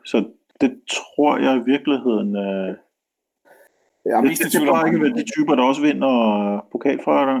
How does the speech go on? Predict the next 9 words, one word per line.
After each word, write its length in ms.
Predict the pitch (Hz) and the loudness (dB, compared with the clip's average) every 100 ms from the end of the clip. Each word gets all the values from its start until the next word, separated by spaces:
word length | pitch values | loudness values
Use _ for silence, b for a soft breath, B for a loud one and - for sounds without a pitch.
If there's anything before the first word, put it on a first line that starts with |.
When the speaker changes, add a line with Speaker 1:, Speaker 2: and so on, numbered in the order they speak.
| 123 | 0
Speaker 1:
Øh, 480 | 120 113 104 98 92 - b b b b b b b b _ _ - | 0 2 2 0 -4 -8 b b b b b b b b _ _ -4
jeg 100 | 127 127 _ - | -4 -4 _ -16
tror 340 | - - 147 113 | -6 0 2 4
måske 300 | 113 110 113 101 104 101 101 | 2 0 0 2 0 -2 0
Delaney 400 | 107 107 131 147 | 2 4 2 2
året 320 | 123 120 123 | 2 2 2
inden, 280 | 120 127 135 | 2 0 -2
og 140 | - | -6
så 440 | - 117 113 110 | 0 2 4 2